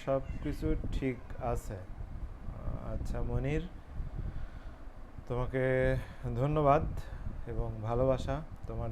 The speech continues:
জন্য অনেক। আচ্ছা, আমরা নিশ্চিত হয়ে গেলাম যে, আহ, today we are not facing any problem at all। So let's learn our today's topic, uh, preposition।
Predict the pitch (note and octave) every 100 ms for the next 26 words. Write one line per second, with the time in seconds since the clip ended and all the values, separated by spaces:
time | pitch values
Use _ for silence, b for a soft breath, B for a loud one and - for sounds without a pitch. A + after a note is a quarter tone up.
0 | G#2+ A2 A2 A2 A#2+ C#3 D3+ - - -
1 | - - - - - - - - - -
2 | - - - - - C3 A#2+ - G#2 A2
3 | A#2+ C#3 C#3 B2 - C#3+ D3 C#3+ C#3+ C#3
4 | C3 B2+ C3 B2+ - - - - - -
5 | - - - B2+ B2 B2 - C#3+ C#3+ C#3+
6 | C3+ B2+ B2 C#3 C#3 - C3+ C3 C3+ C3+
7 | B2+ A2 A#2+ A#2+ A#2+ A#2 G#2+ C3 D#3 E3+
8 | D3+ - - - - B2 A#2+ A#2 - C3
9 | C3 - - B B B B B B -
10 | A#2 B2+ C#3+ D3 D3 C#3+ C#3 C3+ C#3+ D3
11 | D#3+ - - D#3 D#3+ A3+ - - - B
12 | B B - - - C3+ A#2+ A#2 A2+ A#2
13 | - - - - - - - - - -
14 | - - - - - - - - - D#3+
15 | E3+ E3+ D#3+ D#3 C#3 C#3+ E3 -